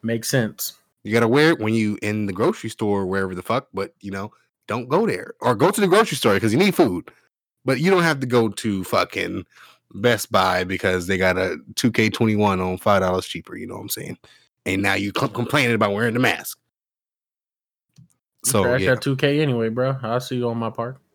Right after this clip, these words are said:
Speaker 2: Exactly. You trash at two K anyway.
Speaker 1: Yeah.
Speaker 2: So, yeah, I've been doing good.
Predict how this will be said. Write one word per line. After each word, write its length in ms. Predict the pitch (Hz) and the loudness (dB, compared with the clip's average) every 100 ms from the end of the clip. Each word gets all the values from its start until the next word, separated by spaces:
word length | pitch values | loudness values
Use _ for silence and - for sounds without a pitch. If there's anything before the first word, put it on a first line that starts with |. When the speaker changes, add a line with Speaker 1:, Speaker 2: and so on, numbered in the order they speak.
| - | -10
Speaker 2:
Exactly. 520 | 95 92 92 101 110 | -6 -4 -6 -8 -10
You 80 | 95 | -10
trash 360 | 95 92 87 90 | -6 -6 -6 -6
at 120 | 92 | -8
two 140 | 95 | -10
K 240 | 87 90 90 | -10 -8 -8
anyway. 280 | 92 92 - _ - - | -12 -16 -20 _ -20 -14
Speaker 1:
Yeah. 280 | 139 110 98 | -12 -12 -14
Speaker 2:
So, 180 | - 240 | -4 0
yeah, 200 | 269 247 | 2 2
I've 80 | 415 | 2
been 140 | 202 | 0
doing 280 | 151 135 123 | 2 0 0
good. 400 | 123 120 120 | 2 2 2